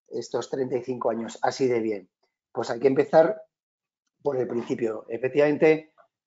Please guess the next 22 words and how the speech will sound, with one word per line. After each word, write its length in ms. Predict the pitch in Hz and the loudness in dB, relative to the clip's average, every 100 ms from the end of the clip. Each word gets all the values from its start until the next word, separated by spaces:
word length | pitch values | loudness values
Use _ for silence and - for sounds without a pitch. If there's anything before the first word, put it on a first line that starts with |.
| _ | _
Gonzaga, 480 | 139 139 135 147 170 | -4 -2 0 0 2
bueno, 220 | 147 107 | 2 -2
lo 80 | 110 | -6
hemos 140 | 113 | -8
preparado 420 | - 127 127 123 120 | -6 0 2 4 2
así, 260 | - 175 | 6 6
está 260 | 175 - 117 | 6 2 0
claro, 300 | 143 180 180 | 2 4 6
y 140 | 143 | 6
es 140 | 160 - | 4 4
que, 360 | 151 147 - _ _ _ | 4 4 0 _ _ _
¿qué 120 | 180 | 0
pasa 260 | 196 202 220 | 2 4 6
en 80 | 202 | 4
los 140 | 170 | 4
primeros 420 | 185 165 156 - | 4 6 6 4
años 260 | 143 135 123 | 2 2 2
de 80 | 120 | 2
la 140 | 117 | 0
planta? 400 | _ 104 107 117 | _ -4 -2 0
¿Qué 140 | 156 | 0
pasa 560 | 170 196 208 202 202 | 2 2 4 4 2